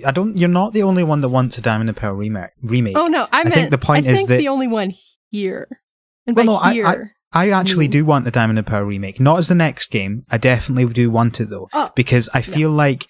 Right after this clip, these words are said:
Speaker 1: when I played, um, Omega Ruby Alpha Sapphire, I actually enjoyed it a lot more than when I've tried to play Gen three, because, you know, it's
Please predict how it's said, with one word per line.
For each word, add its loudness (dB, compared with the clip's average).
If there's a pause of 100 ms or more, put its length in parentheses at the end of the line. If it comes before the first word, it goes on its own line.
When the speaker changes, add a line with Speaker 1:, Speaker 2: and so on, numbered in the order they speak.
(200)
Speaker 1:
when 4
I 4
played, 2 (580)
um, 0 (160)
Omega 4
Ruby 4
Alpha 0
Sapphire, 0
I 2
actually 0 (280)
enjoyed 2
it 2
a 0
lot 2
more 4
than 2
when 2
I've -2
tried 0
to -12
play -2
Gen -2
three, 0
because, 0
you 2
know, 2
it's -6